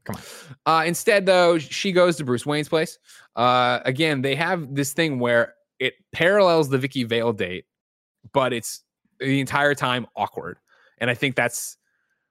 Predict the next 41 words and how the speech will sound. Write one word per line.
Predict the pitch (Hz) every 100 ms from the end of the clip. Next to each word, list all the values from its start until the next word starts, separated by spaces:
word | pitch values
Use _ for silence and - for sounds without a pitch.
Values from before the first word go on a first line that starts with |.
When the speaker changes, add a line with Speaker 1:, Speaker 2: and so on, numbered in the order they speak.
| _ _ _ _ _ _ -
Speaker 2:
well | 147 156 147
done | 113 135 143
and | 127
interesting | 123 - 117 - 101
in | 113
terms | 117 139 123
of, | 120
like, | 117 110
being | 127 135
so | 131 143 131
close | 135 135 -
to | 156
it, | 127
but | 123
also | 117 120 -
'cause | 139 135
we've | 123
seen | - 143 127
Bruce | 139 131
actually | 117 117 - 117
have | 117 120
a |
nice, | 120 117 - 110
normal | 110 113 113 113 - _ -
r-, | 120 101 101 127 -
person | - 139 139 127
over | 123 123 131
and | 117
how | 117
that | 117 110
would | 98
Speaker 1:
Mm-hmm. |
Speaker 2:
go | 101 113 113
and | 107
what | 117
he |
wants | 110 107 -
to | 101
find | 101 110
in | 123
that. | 139 151